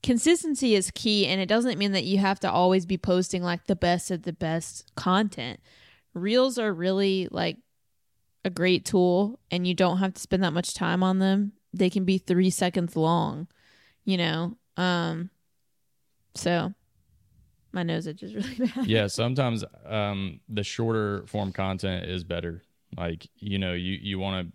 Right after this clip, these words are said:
Speaker 2: show off a lot of what you got. You know, if you went to Mexico for an elopement, you wanna put together a one minute reel or something like that to show off everything that you've done. But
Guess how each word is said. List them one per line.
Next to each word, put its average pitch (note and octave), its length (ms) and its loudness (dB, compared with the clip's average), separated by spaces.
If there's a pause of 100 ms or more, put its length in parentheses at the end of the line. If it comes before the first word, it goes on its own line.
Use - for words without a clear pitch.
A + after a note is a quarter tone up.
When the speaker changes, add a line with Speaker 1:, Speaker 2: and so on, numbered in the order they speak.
(420)
Speaker 2:
show A2 340 0
off F#2+ 440 -4 (280)
a F#2 40 -6
lot F2 240 -2
of E2 160 -6 (640)
what G2 280 -4
you F#2+ 140 -4
got. F#2 540 -4
You G2+ 140 -4
know, F2 160 -2
if E2+ 100 -6
you F#2 140 -4
went F2+ 220 -6
to E2+ 240 -6 (520)
Mexico F#2 560 -4
for F2 240 -6
an F2 80 -6
elopement, F#2 560 -4 (800)
you A2 160 0
wanna G2+ 160 -2
put F#2+ 160 -4
together F2+ 440 0
a F2 100 0 (560)
one G2 320 0
minute F2 220 -2
reel F2+ 460 0
or F2 120 -4
something F2+ 320 -6
like E2 220 -8
that F#2 400 -2
to F#2+ 100 -6
show F2+ 300 -2
off F2 240 -4
everything F2 380 -4
that E2+ 120 -6
you've F2 140 -10
done. G2+ 300 0
But F2 280 -4